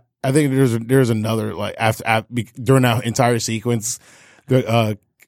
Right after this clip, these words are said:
Flames head coach Glenn Gulleton, the referee skates over, he gives him the sarcastic clap, and he gets a <laughs> gets a bench minor.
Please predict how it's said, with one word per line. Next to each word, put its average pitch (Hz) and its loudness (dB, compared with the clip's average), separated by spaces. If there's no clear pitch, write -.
Flames 139 4
head 123 4
coach 123 4
Glenn 127 4
Gulleton, 113 2
the 107 0
referee 113 0
skates 110 0
over, 110 2
he 110 0
gives 110 0
him 110 0
the 107 -4
sarcastic 101 -2
clap, 104 0
and 113 4
he 113 4
gets 113 2
a 104 0
<laughs> - -18
gets - -2
a - -8
bench - -8
minor. 104 -12